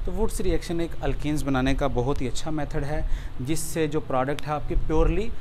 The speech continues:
alkanes बनती हैं। जो छोटे carbon के alkyl halides होते हैं, इनको बड़े carbon वाले alkanes के अंदर बदलने के लिए ये reaction इस्तेमाल होती है।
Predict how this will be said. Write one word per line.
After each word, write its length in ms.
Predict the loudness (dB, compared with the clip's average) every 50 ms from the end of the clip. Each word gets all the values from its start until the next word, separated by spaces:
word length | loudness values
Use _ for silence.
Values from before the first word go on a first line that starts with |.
| -4 0 4 6 6
alkanes 440 | 6 6 4 4 2 2 2 0
बनती 360 | 0 0 0 0 0 0 0 0
हैं। 220 | 0 2 0 0 0 -2 -4 -2 -2 -2
जो 60 | 0
छोटे 260 | 2 2 2 2 2
carbon 380 | 2 2 4 4 4 4 4 2
के 240 | 2 2 2 2 4
alkyl 440 | 4 4 4 4 4 4 2 2 4
halides 320 | 4 4 4 4 2 0
होते 200 | -2 -2 0 0
हैं, 80 | 0 0
इनको 160 | 2 2 2
बड़े 240 | 2 2 0 0 2
carbon 360 | 2 4 4 4 4 2 2
वाले 180 | 2 4 4
alkanes 480 | 4 4 4 4 2 4 4 4 4 2
के 80 | 4 4
अंदर 180 | 4 4 4
बदलने 360 | 2 2 2 2 2 0 2
के 120 | 4 4 4
लिए 280 | 4 2 0 0 -2 -2 -2 -2 0 0 -2 -2 -2
ये 60 | -2
reaction 440 | -2 -2 -4 -4 -4 -4 -2 0 0 0 0 0 0 -2 -2
इस्तेमाल 380 | -2 -4 -2 0 0 0 0
होती 280 | 0 2 4 4 4 4
है। 260 | 4 2 2 0 0